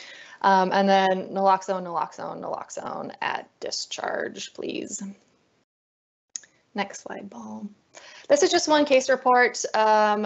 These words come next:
this was done in the setting of fentanyl. It was a twenty-four week patient. I think it's actually pretty interesting and something that, uh, we sh-, should cons-, be considered doing for our patient. Uh, the actual therapy that the patient received is slightly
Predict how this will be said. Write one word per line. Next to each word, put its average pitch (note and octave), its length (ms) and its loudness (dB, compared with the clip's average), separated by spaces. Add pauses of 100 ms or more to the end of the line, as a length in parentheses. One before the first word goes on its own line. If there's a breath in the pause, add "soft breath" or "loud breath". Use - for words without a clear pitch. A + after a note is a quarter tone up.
this G#3+ 180 -2
was A3+ 140 -4
done G#3+ 240 0
in G#3+ 80 -2
the G#3+ 80 -2
setting G3+ 320 0
of G3 120 -4
fentanyl. F#3 380 0
It - 20 2
was F3+ 120 -4
a F3 60 -4
twenty-four F#3+ 480 -2
week F3 220 -4
patient. F3 440 -6
I - 60 -16
think - 160 -12
it's - 120 -20
actually - 260 0
pretty A3 300 0
interesting G#3 840 -2
and F#3+ 100 -6
something F#3 320 -4
that, F3+ 360 -2
uh, F3+ 260 2
we F#3 80 2
sh-, - 240 -8
should F#3 300 -4
cons-, F#3+ 260 -8 (180)
be F#3+ 120 2
considered F3+ 360 -2
doing F3 220 0
for F3 140 -2
our E3 100 0
patient. F3 560 -6 (400 loud breath)
Uh, G3+ 400 8
the G#3+ 560 6
actual B3 280 2
therapy A#3 280 0
that G#3 140 0
the F#3+ 60 -2
patient F#3+ 260 -6
received F3+ 300 -4
is F3 100 -4
slightly F3 380 -2